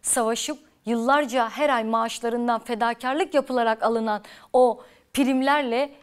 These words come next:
emekli olduktan sonra onlar da Avrupa ülkelerindeki emekliler gibi rahat bir hayat, hayat yaşamak istiyorlar.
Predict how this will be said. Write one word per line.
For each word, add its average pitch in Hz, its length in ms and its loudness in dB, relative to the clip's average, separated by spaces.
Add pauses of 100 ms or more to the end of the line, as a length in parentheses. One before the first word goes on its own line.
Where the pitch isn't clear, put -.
emekli 240 360 -2
olduktan 220 420 -4
sonra 233 440 -6 (180)
onlar 220 440 -4
da - 100 -6
Avrupa 226 380 -6
ülkelerindeki 208 680 -10
emekliler 214 540 -8
gibi 202 280 -8 (260)
rahat 214 280 -6
bir 208 60 -8
hayat, 196 140 -8 (300)
hayat 220 320 -8
yaşamak 190 380 -12
istiyorlar. 208 480 -6